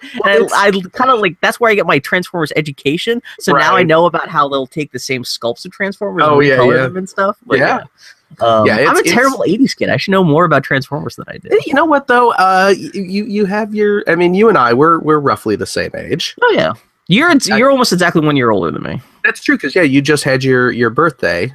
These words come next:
Speaker 2: And,
Speaker 1: And,
Speaker 2: yeah,
Speaker 1: and,
Speaker 2: and so
Speaker 1: well, actually, you just had your birthday in, what, it's December.
Speaker 2: Yeah, first, yeah, almost exactly a month ago, yeah.
Speaker 1: Yeah, and then mine is, yeah, mine is in January. So, yeah, I'm, I'm just about a year older than you. Um, but, you know, you, you, you,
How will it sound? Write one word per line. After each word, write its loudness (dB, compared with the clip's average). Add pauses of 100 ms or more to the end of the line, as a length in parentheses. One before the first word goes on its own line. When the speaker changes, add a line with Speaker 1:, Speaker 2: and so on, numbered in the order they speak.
Speaker 2:
And, 2
Speaker 1:
And, -2
Speaker 2:
yeah, 2
Speaker 1:
and, -4
Speaker 2:
and -6
so -8
Speaker 1:
well, 2
actually, 0
you 2
just -6
had 0
your 2
birthday 0
in, -2 (160)
what, -6
it's -4 (340)
December. -2 (140)
Speaker 2:
Yeah, 2
first, -8
yeah, 2
almost 4
exactly 0
a -4
month -8
ago, -8
yeah. -8
Speaker 1:
Yeah, -2
and -4
then -2
mine 2
is, 0
yeah, 2
mine 0
is -6
in -6
January. 0
So, -4
yeah, 0
I'm, 0
I'm 0
just -4
about 0
a 0
year 2
older -4
than -4
you. 2
Um, 0 (480)
but, -4
you -18
know, 2
you, 2
you, -
you, 2